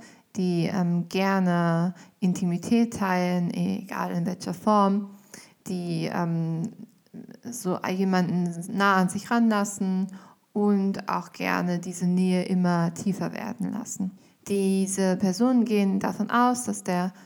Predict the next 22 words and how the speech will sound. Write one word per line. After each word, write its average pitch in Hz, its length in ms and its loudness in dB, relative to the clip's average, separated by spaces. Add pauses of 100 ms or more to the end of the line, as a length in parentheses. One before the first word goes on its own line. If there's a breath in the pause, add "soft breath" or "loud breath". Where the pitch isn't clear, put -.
(100 loud breath)
Partner 196 400 0
ihnen 185 360 -2
wohlwollend 214 580 2
gegenübersteht. 202 1000 -4 (480 loud breath)
Und 185 880 0
wenn 185 600 -4
zum - 160 -4
Beispiel - 240 -4
eine 180 120 -2
Partnerschaft 196 520 -2 (240)
zu - 120 -4
Ende 220 300 6
geht, 196 400 0 (320 loud breath)
dann 185 240 0
sind 185 180 -4
sie 175 180 -4
sich 180 140 -8
sicher, 202 300 -2
dass 180 220 -4
sie 180 260 -2
auch 180 180 -4
mit, 170 360 -2